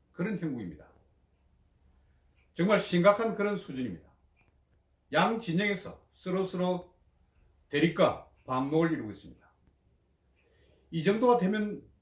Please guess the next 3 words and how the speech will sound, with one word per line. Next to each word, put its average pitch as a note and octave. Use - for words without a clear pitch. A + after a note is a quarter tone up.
말입니다. G#2+
그래도 F#3+
우리나라 F3